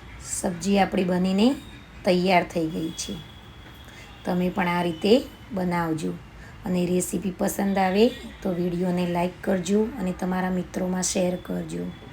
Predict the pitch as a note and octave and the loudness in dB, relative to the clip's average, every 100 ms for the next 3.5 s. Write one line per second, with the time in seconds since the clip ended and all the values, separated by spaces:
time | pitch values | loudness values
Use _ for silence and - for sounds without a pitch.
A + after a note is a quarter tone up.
0 | - - - - - - - - - - | -18 -18 -20 -18 -18 -16 -18 -18 -18 -18
1 | - - G3 - G3+ F#3+ F3 D#3+ D#3 - | -14 -2 -2 4 4 4 2 -4 -8 -6
2 | F3+ F#3+ F#3+ F#3+ F#3+ F#3+ F#3+ F#3 F#3 - | -4 -2 -2 -2 0 0 0 0 -2 -2
3 | F3+ D#3+ D#3 G3+ | -6 -6 -2 2